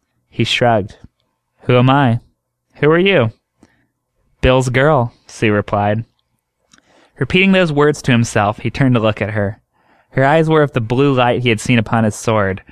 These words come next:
her disheveled hair the gold of the towers, the tilt of her nose and the curve of her smudged cheek filled him with longing so intense that he dared not kiss her.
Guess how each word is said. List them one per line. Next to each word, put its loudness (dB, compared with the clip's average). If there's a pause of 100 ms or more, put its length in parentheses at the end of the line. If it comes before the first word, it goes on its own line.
her -6
disheveled -2
hair 0
the -4
gold 0
of -4
the -6
towers, -4 (180)
the -4
tilt -2
of -6
her 0
nose 2
and -2
the 0
curve -2
of -8
her -2
smudged -4
cheek -4
filled 0
him 0
with -2
longing 2
so -2
intense -4
that -6
he -6
dared 0
not -2
kiss -8
her. -8